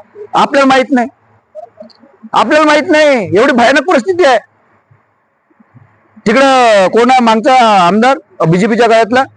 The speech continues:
गोंदियाकडला आमदार आहे, जो सामाजिक न्याय मंत्री होता पहिले याच्या अगोदर, बडोले, त्या रिलेटिव्ह, पुऱ्या रिलेटिव्हला कोणा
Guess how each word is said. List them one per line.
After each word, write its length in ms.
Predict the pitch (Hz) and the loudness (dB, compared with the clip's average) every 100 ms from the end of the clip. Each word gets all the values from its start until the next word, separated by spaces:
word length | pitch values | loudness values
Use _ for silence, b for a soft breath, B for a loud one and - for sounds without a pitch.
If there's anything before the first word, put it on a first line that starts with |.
| _ _ - | _ _ -4
गोंदियाकडला 500 | 180 220 240 240 226 | 0 2 2 2 2
आमदार 220 | 208 202 | 2 2
आहे, 100 | 180 151 - _ _ _ _ _ 156 | 0 -2 -12 _ _ _ _ _ -2
जो 180 | 214 208 | 0 2
सामाजिक 360 | 214 196 226 | 0 0 0
न्याय 140 | 226 226 | 0 0
मंत्री 240 | 226 220 | 0 0
होता 140 | 214 | 0
पहिले 240 | 202 196 185 | 0 0 2
याच्या 220 | 175 196 | 2 0
अगोदर, 240 | 165 156 135 370 359 _ _ _ _ | 0 0 -2 -6 -18 _ _ _ _
बडोले, 400 | 175 254 262 240 | 0 2 2 0
त्या 280 | 196 - 233 | -2 -4 0
रिलेटिव्ह, 560 | 277 262 262 285 285 277 | 2 2 2 0 0 -2
पुऱ्या 220 | 247 294 | 0 0
रिलेटिव्हला 480 | 285 285 269 392 285 269 196 196 240 - - - _ 160 | 2 0 0 0 0 -2 -6 -6 -6 -6 -20 -20 _ -4
कोणा 280 | 190 247 269 | 0 0 0